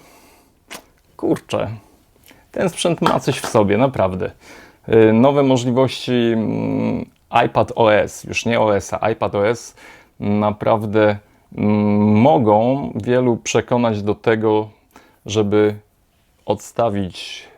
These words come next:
swojego laptopa, na którym przeglądamy strony internetowe, piszemy dokumenty.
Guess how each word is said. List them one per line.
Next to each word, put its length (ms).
swojego 540
laptopa, 600
na 140
którym 340
przeglądamy 520
strony 340
internetowe, 800
piszemy 400
dokumenty. 720